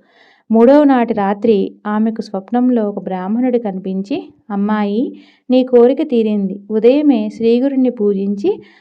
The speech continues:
ఆయనిచ్చిన ప్రసాదం అక్కడికక్కడే తిను," అన్నారు.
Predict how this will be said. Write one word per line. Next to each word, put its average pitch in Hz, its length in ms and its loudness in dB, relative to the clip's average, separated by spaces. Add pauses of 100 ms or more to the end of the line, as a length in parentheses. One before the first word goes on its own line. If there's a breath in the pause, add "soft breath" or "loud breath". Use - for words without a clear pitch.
(160 loud breath)
ఆయనిచ్చిన 262 580 2
ప్రసాదం 240 720 -2
అక్కడికక్కడే 226 720 -2
తిను," 208 520 -2
అన్నారు. 180 440 -6